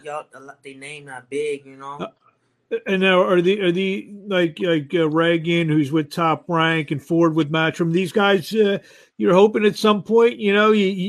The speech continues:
Speaker 2: you guys can do, do, do, do it for pay at some point?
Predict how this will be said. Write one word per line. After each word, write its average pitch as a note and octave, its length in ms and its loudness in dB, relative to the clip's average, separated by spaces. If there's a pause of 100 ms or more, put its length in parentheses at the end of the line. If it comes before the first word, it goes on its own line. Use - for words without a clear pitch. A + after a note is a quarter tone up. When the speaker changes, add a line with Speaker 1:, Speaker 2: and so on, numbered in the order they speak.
(120)
Speaker 2:
you F#3 60 -2
guys F#3+ 280 2
can F#3 120 -2
do, G3+ 300 4
do, G3 240 2
do, G#3+ 240 4
do G#3 200 2
it A3+ 60 -8
for G#3+ 120 4
pay A3 280 4
at G#3+ 120 -4
some B3 200 2
point? C4 360 2